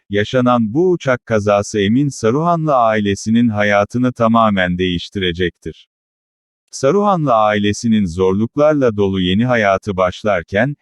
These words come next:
Emin ailesini korumak için hayatının en büyük sınavı ile karşı karşıya kalır.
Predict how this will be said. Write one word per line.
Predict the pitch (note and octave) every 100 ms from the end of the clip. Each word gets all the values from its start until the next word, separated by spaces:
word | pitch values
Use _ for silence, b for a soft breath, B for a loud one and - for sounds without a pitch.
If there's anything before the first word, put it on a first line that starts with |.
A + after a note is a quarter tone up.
| _ -
Emin | B2+ E3+ D#3
ailesini | A2+ G#2+ G#2+ A2 - C3+
korumak | C3+ A#2 A2 A#2 B2+
için | B2 - A#2
hayatının | G2 G2 F#2+ F#2+ G2+ G2 F#2
en | A2 E3+ D#3
büyük | D3 C#3
sınavı | - B2 A2+ A#2
ile | C3 B2 C#3
karşı | - A2 G#2+ C#3
karşıya | - A2 G2+ - F#2
kalır. | F2 F#2+ D#2+ C#2+ -